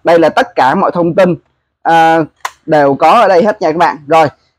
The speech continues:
Nếu như bạn nào quan tâm, cần một chiếc máy mà để làm về đồ họa,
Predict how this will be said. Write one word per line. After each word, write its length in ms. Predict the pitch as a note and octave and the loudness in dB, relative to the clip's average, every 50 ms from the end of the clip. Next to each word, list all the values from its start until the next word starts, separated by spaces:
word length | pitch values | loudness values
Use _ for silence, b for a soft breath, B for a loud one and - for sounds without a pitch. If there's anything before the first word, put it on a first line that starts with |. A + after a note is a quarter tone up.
| _ | _
Nếu 300 | - F#3 G3+ A3+ C#4 D#4 | -2 0 2 2 2 0
như 280 | B3 C4+ C#4 C4 A#3+ A3+ | 0 -2 -2 0 0 0
bạn 280 | F#3 F#3 E3+ D#3 D#3 | 0 0 0 0 0
nào 360 | D#3+ E3 D#3+ D#3 D3+ C#3+ B2 A#2 _ _ - | 0 0 0 0 0 -2 -4 -8 _ _ -4
quan 220 | - F#3+ G3+ G#3 G3 | 0 0 0 0 0
tâm, 300 | - A3+ A3+ G#3+ F3+ D#3 _ _ _ _ _ - | 0 0 0 0 -2 -6 _ _ _ _ _ -2
cần 260 | F3 F3+ E3+ D#3+ D#3+ | 0 0 2 0 0
một 140 | D#3 C#3+ - | -2 -4 -4
chiếc 160 | - A#3+ - | -6 -6 -4
máy 260 | G#3+ G3+ G3 B3 D4+ | -2 -2 0 0 0
mà 160 | C#4+ C4 F3 C#3+ | 0 0 -2 -2
để 200 | D3 C#3 C3 D#3+ | -2 0 0 0
làm 240 | G#3 F#3+ E3 D3+ | 0 0 0 0
về 100 | C#3+ C#3+ | 0 -2
đồ 160 | C#3 C#3+ C#3 D3 | 0 0 -2 0
họa, 300 | E3 E3 D#3 - - | 0 0 -2 -2 -4